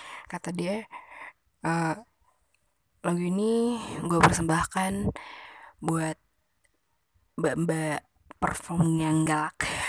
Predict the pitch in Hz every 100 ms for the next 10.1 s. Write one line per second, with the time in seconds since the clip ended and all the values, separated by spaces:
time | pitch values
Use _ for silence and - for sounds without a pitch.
0 | - - - - 165 165 165 160 - 160
1 | 170 160 156 156 156 156 151 151 151 156
2 | - 156 - 180 175 175 160 156 156 151
3 | - 156 165 170 - - - - - -
4 | - 156 160 156 160 160 160 156 151 156
5 | 160 165 160 160 160 156 156 - - 165
6 | 165 160 151 - - 165 151 180 175 175
7 | - 175 - 175 170 165 170 - 170 -
8 | - - 151 151 151 - - - _ -
9 | - _ _ _ _ - - - - -